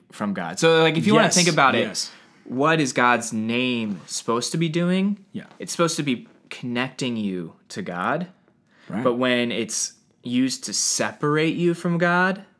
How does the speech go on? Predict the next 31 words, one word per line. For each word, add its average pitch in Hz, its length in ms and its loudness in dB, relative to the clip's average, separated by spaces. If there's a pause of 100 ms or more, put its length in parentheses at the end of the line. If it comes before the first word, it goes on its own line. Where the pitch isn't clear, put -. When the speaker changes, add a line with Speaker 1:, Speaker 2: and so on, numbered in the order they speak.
(140)
Speaker 1:
that's 127 280 4
where 127 100 2
you're 104 380 -2 (260)
misusing 110 520 -2
it. 71 140 -14 (240)
Speaker 2:
Yeah. 135 180 -2 (400)
So 202 180 4
for 202 140 4
you 202 360 8
listening, 151 580 4 (460)
you 160 80 2
know, 156 140 6
when 151 120 6
you 147 80 6
think, 147 240 2
"Don't 185 200 6
use 170 220 6
the 147 120 4
Lord's 143 300 2
name 139 160 4
in 127 100 2
vain," 120 460 0 (220)
um, 113 280 -4
we're 170 140 4
gonna 185 160 6
get 160 160 4
to 147 60 -2
the 143 60 0
positive. 135 560 0
You 151 100 0
Speaker 1:
Yeah. 160 100 6